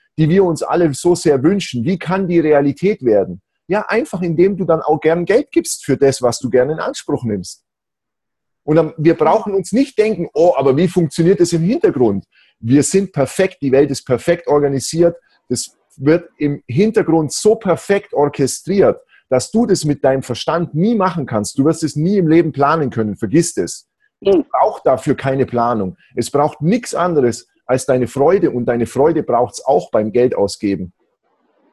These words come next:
Speaker 1: Also auch beim
Speaker 2: Dass du
Speaker 1: anderen
Speaker 2: deine
Speaker 1: bezahlen.
Speaker 2: Rechnungen bezahlst auch, weil der
Speaker 1: Genau.
Speaker 2: andere gibt dir ja auch was von
Speaker 1: Genau.
Speaker 2: sich.
Speaker 1: Genau.
Speaker 2: Ja, und das, und, äh, und du merkst es so stark, wenn,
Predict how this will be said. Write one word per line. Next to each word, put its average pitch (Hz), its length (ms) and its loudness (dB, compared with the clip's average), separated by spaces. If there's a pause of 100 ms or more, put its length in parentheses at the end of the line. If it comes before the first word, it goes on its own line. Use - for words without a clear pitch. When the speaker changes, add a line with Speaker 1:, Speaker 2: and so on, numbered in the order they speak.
Speaker 1:
Also 117 280 0
auch 180 320 2
beim 151 340 0
Speaker 2:
Dass 170 100 -6
du 214 100 -4
Speaker 1:
anderen 196 220 0
Speaker 2:
deine 202 260 6
Speaker 1:
bezahlen. 226 180 0
Speaker 2:
Rechnungen 302 500 2
bezahlst 175 680 -2
auch, 165 280 0
weil 165 160 -2
der 170 100 -2
Speaker 1:
Genau. - 140 0
Speaker 2:
andere 113 200 -8
gibt 302 200 -10 (100)
dir 269 120 -4
ja - 140 -2
auch 359 240 2
was 190 240 -8
von - 180 4
Speaker 1:
Genau. 113 120 -10
Speaker 2:
sich. - 280 -2 (180)
Speaker 1:
Genau. 113 300 -4 (720)
Speaker 2:
Ja, 226 160 -2
und 208 360 -4
das, 208 220 0 (320)
und, 196 320 -2 (140)
äh, 180 160 2
und 208 180 2
du 214 80 4
merkst 208 480 0
es 208 260 -6
so 294 180 4
stark, 240 520 -2
wenn, 190 260 -2